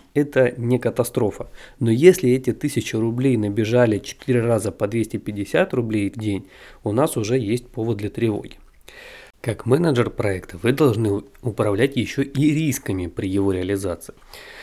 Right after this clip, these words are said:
К сожалению, практически ни один проект не обходится без каких-то проблем, и нам всем об этом известно.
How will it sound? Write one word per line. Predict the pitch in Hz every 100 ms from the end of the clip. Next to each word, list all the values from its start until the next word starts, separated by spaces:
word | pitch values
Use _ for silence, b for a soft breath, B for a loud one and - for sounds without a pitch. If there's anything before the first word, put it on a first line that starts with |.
| B
К | -
сожалению, | 101 127 175 113
практически | 104 - - - - 110
ни | 104
один | 107 113 92
проект | - 123 135
не | 98
обходится | 90 - 113 104 - 98
без | 95 104 92 -
каких-то | - - 101 - 95 92 87 -
проблем, | - 95 123 170 170
и | 92 87 90 90
нам | 98 113
всем | 101 110
об | 98
этом | 98 98 101
известно. | 98 92 -